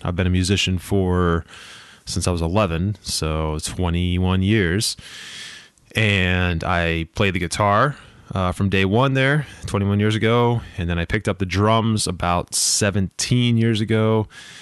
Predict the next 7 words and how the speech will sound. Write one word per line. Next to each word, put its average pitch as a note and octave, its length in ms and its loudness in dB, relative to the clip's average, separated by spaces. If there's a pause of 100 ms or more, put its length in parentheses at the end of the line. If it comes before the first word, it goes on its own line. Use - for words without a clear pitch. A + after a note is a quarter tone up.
(200)
and E2+ 600 0
the E2+ 80 -6
bass F2 540 -2
as E2+ 240 -6
well, E2 500 -4
and, D#2 320 -2
uh, D2+ 220 -4